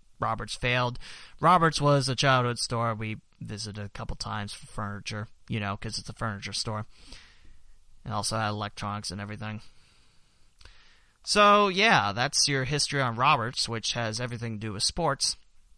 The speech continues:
Let's tell you about that second project. This is away from Miami Bend, and this is off of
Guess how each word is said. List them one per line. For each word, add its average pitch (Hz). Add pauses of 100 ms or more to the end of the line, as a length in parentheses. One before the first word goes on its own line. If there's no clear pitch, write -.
(720)
Let's 156
tell 185
you 170
about 151
that 131
second 170
project. 110
This 214
is 262
away 233
from 175
Miami 123
Bend, 117
and 127
this 143
is 143
off 135
of 123